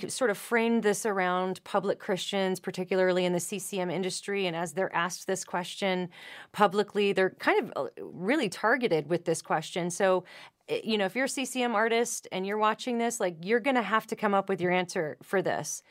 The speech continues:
And you can choose to be vague. You can choose to be clear. You can choose to,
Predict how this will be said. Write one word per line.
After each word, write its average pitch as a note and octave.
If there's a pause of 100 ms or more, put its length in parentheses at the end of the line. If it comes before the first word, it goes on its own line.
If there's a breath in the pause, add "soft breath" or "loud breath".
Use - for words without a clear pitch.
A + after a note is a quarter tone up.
(420 soft breath)
And F#3+
you G#3+
can G#3+
choose A3+
to -
be F#3
vague. G#3+
You G#3+
can F#3
choose G#3
to G#3
be E3+
clear. A3+ (320 loud breath)
You G#3
can G#3+
choose A3
to, F#3